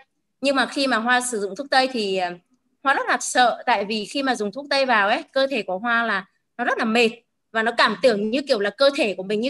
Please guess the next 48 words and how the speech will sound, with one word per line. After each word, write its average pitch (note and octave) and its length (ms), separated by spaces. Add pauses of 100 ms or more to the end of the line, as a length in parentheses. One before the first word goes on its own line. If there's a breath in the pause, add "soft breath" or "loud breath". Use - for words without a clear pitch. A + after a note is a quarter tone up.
kiểu A3 100
bị F#3 180
thiêu D4+ 180
đốt E4 200
ấy. G#4+ 100 (320)
Cả A3+ 100
nhà A3+ 140
hình B3 200
dung C#4+ 200
là B3+ 100 (160)
khi C#4+ 120
mà C4 120 (480)
uống G3+ 200
cái A#3 160
thuốc E4+ 280
mà, A3 320 (420)
à, G3 260
virus C#4 240
H E4+ 40 (100)
B B3+ 60
ấy, C#4+ 340
chắc F4 120
hẳn A#3 140
là F#3 80
nó G3+ 80
một B3+ 140
cái G3+ 80
kháng G3+ 480
thể, G3+ 240 (340 soft breath)
cái A3+ 100
kháng, G#3+ 380
kháng A3+ 200
sinh C#4+ 300
cực C#4+ 200
mạnh C4 200
ấy, C#4+ 140 (500)
thì A3+ 80
giúp D#4 220
cho D#4 100
cơ C#4+ 240
thể A3 120
của F#3 100
mình G3+ 180
lúc C4 100
nào E4+ 180
cũng G#3+ 180
mệt C4+ 200
mỏi. A#3+ 160